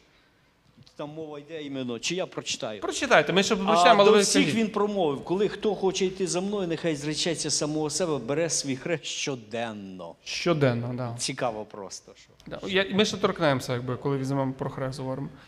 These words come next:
Speaker 2: Ем, хтось хоче ще добавити якісь конкрет-, більше так конкретніше про те, що означає зректися себе? Да. Тобто, як я знаю, що,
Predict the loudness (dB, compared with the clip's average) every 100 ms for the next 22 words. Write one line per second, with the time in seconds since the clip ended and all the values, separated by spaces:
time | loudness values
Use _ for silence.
0 | -20 _ _ 0 2 4 0 -4 -20 _
1 | _ _ _ _ _ 4 4 6 4 6
2 | 6 8 10 10 10 6 4 2 0 0
3 | 2 6 8 8 6 -4 0 0 0 -4
4 | 2 4 4 8 6 6 0 0 -2 -2
5 | 0 -2 2 2 2 0 4 4 4 0
6 | -4 0 0 0 -2 -2 0 0 0 -8
7 | _ _ _ _ _ _ _ _ _ -20
8 | -20 _ -20 -18 -18 _ _ -10 -8 -2
9 | 0 0 0 0 0 0 -2